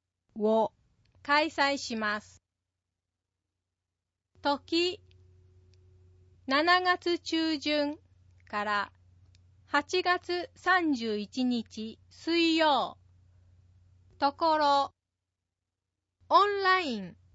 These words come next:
および全国の企業、大学等の事業所、研究所、見学施設、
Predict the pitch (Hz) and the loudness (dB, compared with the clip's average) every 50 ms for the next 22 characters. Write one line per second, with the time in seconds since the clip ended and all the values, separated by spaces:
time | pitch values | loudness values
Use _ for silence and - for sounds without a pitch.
0 | _ - 339 370 330 262 233 208 190 185 175 - - _ _ _ _ - _ - | _ -4 -2 0 0 0 -2 -4 -6 -14 -14 -16 -20 _ _ _ _ -20 _ -4
1 | 311 381 415 403 370 - 302 277 - - 226 208 196 180 165 - - _ _ _ | -2 -2 -2 -4 0 0 0 0 0 -6 -8 -6 -6 -6 -8 -10 -12 _ _ _
2 | _ _ _ _ - 359 370 - 302 247 220 196 165 - - _ _ _ _ _ | _ _ _ _ 0 0 0 2 0 0 0 -2 -4 -6 -12 _ _ _ _ _
3 | _ _ _ _ _ _ _ 233 294 311 349 359 349 320 320 311 311 - - 302 | _ _ _ _ _ _ _ 0 2 4 4 2 2 2 2 2 2 0 -4 -6
4 | 294 277 - _ _ 330 339 330 285 226 185 - 190 185 190 190 180 - 190 196 | -6 -8 -10 _ _ 2 2 4 4 2 0 -4 -6 -8 -10 -10 -10 -10 -14 -8
5 | 180 233 233 226 226 226 - - 214 196 196 175 156 - _ _ _ _ _ _ | -6 -4 -2 -2 -2 -4 -6 -6 -4 -4 -4 -4 -6 -10 _ _ _ _ _ _
6 | _ _ _ _ _ _ _ _ _ _ _ _ _ _ _ _ _ _ - - | _ _ _ _ _ _ _ _ _ _ _ _ _ _ _ _ _ _ -10 -6
7 | 330 339 349 370 370 349 - - 320 320 320 320 311 285 - - 254 240 233 220 | -4 -2 -2 -2 -4 -8 -4 -2 -2 0 0 -2 -4 -6 -4 -2 0 0 0 0
8 | - - _ _ _ _ _ _ _ _ _ _ _ _ _ _ _ _ _ _ | -2 -6 _ _ _ _ _ _ _ _ _ _ _ _ _ _ _ _ _ _
9 | _ _ _ _ _ _ - - - 349 359 370 370 359 359 359 - - 349 330 | _ _ _ _ _ _ -16 -4 -2 -2 0 0 0 2 2 0 2 -2 -4 -4
10 | - - 339 311 - 240 220 - _ - - 180 175 | -4 -6 -8 -6 -4 -6 -6 -6 _ -16 -16 -16 -16